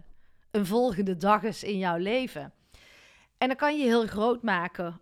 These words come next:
of niet. En, eh, ik merk bij mezelf dat mijn behoefte daar in ieder geval in is veranderd. Dat ik dat niet meer zo groot maak. En één januari is gewoon weer een, eh,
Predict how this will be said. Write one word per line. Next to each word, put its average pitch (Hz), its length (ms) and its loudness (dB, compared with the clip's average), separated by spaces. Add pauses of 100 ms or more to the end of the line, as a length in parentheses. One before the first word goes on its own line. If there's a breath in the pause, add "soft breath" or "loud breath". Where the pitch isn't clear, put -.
of 226 240 -2
niet. - 500 -4
En, 196 260 -4
eh, 180 360 0
ik - 180 -12
merk 180 260 -2
bij 175 180 2
mezelf 180 420 -4
dat 175 160 -10
mijn 175 220 -2
behoefte 170 360 -10
daar 175 300 0
in 180 80 -4
ieder 233 180 -2
geval 208 340 -2
in 196 100 -4
is 185 160 -8
veranderd. 180 440 -4
Dat 190 160 -14
ik - 140 -18
dat 175 240 -10 (440 loud breath)
niet 226 200 -4
meer 220 100 -2
zo 202 140 -4
groot 196 360 0
maak. 175 380 -4
En 151 260 -12
één 202 180 -2
januari 190 600 0
is - 160 -6
gewoon 233 380 0
weer 226 360 -4 (840 soft breath)
een, 202 220 0
eh, 180 260 2